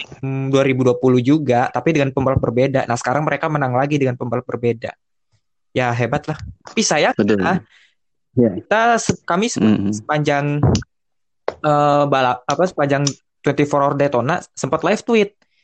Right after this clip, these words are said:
Speaker 1: Eh, tiga jam, dua jam menjelang finish, ketiduran adminnya. Parah emang.
Speaker 2: <laughs>
Speaker 1: Di Twitter loh.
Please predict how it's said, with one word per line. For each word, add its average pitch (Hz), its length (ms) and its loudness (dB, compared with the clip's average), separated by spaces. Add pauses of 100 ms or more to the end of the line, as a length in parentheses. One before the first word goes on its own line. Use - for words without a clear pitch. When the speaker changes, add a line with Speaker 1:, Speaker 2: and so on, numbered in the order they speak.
(680)
Speaker 1:
Eh, 175 640 2 (560)
tiga 135 400 0
jam, 135 240 0
dua 135 160 4
jam 135 160 2
menjelang 131 400 0
finish, 196 640 2 (160)
ketiduran 135 720 2
adminnya. 190 960 4 (880)
Parah 135 480 0
emang. 127 240 2
Speaker 2:
<laughs> 339 960 2
Speaker 1:
Di 180 80 2
Twitter 240 480 0
loh. 151 240 2